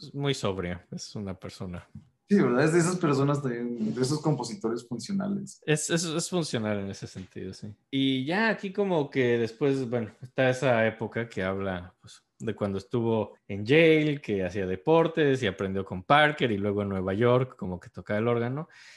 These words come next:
Speaker 1: Y toda esta época como de aprendizaje, podemos decir que se acaba en el mil novecientos dos, cuando deja su trabajo de organista,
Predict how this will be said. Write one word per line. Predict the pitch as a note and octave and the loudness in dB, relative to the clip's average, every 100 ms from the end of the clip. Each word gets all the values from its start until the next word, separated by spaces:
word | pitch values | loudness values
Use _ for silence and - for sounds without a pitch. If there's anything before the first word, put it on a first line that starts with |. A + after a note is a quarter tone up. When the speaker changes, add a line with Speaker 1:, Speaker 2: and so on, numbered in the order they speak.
| - | -16
Speaker 1:
Y | A2 | -12
toda | - G3 | 0 2
esta | G#3 F#3+ | 2 0
época | F3+ F3 D3 | 0 0 -2
como | B2 G#2+ G2+ | -2 -2 0
de | F#2+ | 0
aprendizaje, | F#2+ G2+ G2 G2+ - B2 C3+ | -2 -2 -4 -2 0 0 0
podemos | - A#2+ A#2+ | -2 -4 -2
decir | G#2+ - A2+ | -4 -6 -6
que | A#2+ | -6
se | A2 | -6
acaba | G2 A#2 A2+ A2 G#2 F#2+ | -4 -2 0 0 0 -2
en | F#2 | -6
el | F2+ F2 - | -6 -8 -8
mil | A2 A#2 | -2 0
novecientos | A2+ G2+ B2 A2+ A#2 A2 | 2 2 0 0 -2 2
dos, | C3 C3 | 2 2
cuando | A#2+ G#2+ G2+ | 0 2 2
deja | G2+ A2+ B2+ | 2 2 2
su | - G2 | 0 -4
trabajo | - G2+ G#2 - G2+ | -2 0 0 0 0
de | F#2+ | 0
organista, | F2+ F#2 F#2+ A#2 D3 - F3+ | 0 -2 0 0 -2 -4 -6